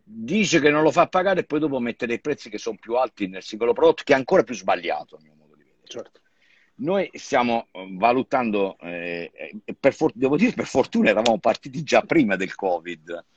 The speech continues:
Speaker 1: con una rivisitazione totale del nostro modello, perché faceva, eh, noi facevamo e facciamo e-commerce,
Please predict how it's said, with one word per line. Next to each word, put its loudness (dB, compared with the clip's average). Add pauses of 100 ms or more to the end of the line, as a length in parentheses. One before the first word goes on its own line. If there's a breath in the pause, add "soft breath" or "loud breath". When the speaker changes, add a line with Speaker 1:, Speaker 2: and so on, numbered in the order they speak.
(340 soft breath)
Speaker 1:
con 0
una 6
rivisitazione 2
totale 0
del -6
nostro -4
modello, 0
perché -8
faceva, -2
eh, -6
noi -2
facevamo 0
e -10
facciamo -2
e-commerce, -8